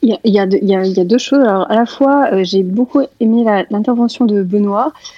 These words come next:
que je salue, euh, parce qu'il parle de, de, de grands objectifs et de petits objectifs, de petits objectifs.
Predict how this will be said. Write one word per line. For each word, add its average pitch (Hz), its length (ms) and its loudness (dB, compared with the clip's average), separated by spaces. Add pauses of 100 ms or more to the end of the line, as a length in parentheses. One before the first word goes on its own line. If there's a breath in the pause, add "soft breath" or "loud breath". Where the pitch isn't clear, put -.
(160 loud breath)
que 202 120 2
je 180 60 -6
salue, 214 420 2 (540 loud breath)
euh, 202 580 -2 (440)
parce 220 200 -2
qu'il 214 120 -2
parle 233 420 2
de, 196 160 0
de, 202 160 0 (120)
de 202 200 0
grands 202 560 0
objectifs 226 440 0
et 240 40 2
de 196 80 2
petits - 280 -4
objectifs, 214 600 -4
de 208 100 -2
petits 220 360 -2
objectifs. 196 520 -4